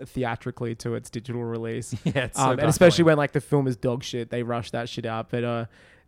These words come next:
Speaker 1: I, that, that first, like, week and a half of people showing, like, how bad, like, Ben Affleck's Batman suit looked
Speaker 2: Yeah.
Speaker 1: and all these, like, the bad lighting and the, and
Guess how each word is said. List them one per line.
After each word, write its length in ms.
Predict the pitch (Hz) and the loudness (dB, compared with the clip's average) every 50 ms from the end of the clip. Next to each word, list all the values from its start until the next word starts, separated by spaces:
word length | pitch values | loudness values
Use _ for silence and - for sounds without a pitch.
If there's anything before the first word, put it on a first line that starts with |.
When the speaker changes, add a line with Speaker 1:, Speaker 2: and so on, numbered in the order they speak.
| _ | _
Speaker 1:
I, 280 | - 160 165 165 165 156 | 0 2 2 2 2 2
that, 200 | 156 165 165 160 | 2 2 2 4
that 160 | 160 143 139 - | 4 2 4 4
first, 200 | 156 151 143 - | 4 4 4 4
like, 160 | 143 131 - | 0 2 2
week 220 | 135 139 135 - | 2 2 2 2
and 100 | 139 131 | 0 -2
a 60 | 123 | -2
half 380 | 117 127 127 123 127 127 120 - - | 0 0 0 0 0 -2 -2 0 0
of 280 | - 139 135 127 127 - - - - _ _ _ - | 2 2 2 0 -2 -6 -12 -20 -20 _ _ _ 0
people 340 | 151 156 143 185 147 147 | 2 2 4 4 4 2
showing, 340 | - - 156 143 139 139 139 | 4 4 4 4 4 2 0
like, 240 | 139 135 131 127 - | 0 0 -2 -4 -4
how 180 | 117 131 143 135 | 0 0 0 2
bad, 360 | 120 135 127 127 131 131 - | 2 0 0 0 0 -2 -2
like, 220 | 135 123 120 - | -4 -6 -4 -4
Ben 140 | - 131 123 | -4 -4 -4
Affleck's 360 | 123 123 - - 123 123 - - | -4 -6 -6 -8 -12 -14 -4 0
Batman 460 | - 151 147 156 156 147 139 143 147 | 2 2 2 2 0 -2 -2 -2 -4
suit 320 | - - 151 143 143 147 | -4 -4 -2 -2 -2 -2
looked 640 | 143 139 143 143 139 139 139 139 139 139 135 123 123 | 0 0 2 2 2 2 2 2 2 2 2 2 0
Speaker 2:
Yeah. 200 | 120 113 104 98 | 0 0 0 -4
Speaker 1:
and 80 | - - 170 - | -8 -12 -8 0
all 100 | - 156 | 2 4
these, 280 | 151 156 151 139 135 - | 4 6 4 4 2 2
like, 260 | 147 139 131 - - _ - _ _ _ | 0 0 0 -2 -6 _ -20 _ _ _
the 60 | - | -6
bad 320 | 143 - 151 135 143 143 - | 0 2 4 4 4 4 2
lighting 680 | 139 127 117 120 135 139 139 147 143 143 143 143 139 | 0 -2 0 0 2 2 2 2 2 2 0 0 -2
and 100 | 131 127 | -2 -4
the, 60 | 135 | -4
and 100 | 139 | -4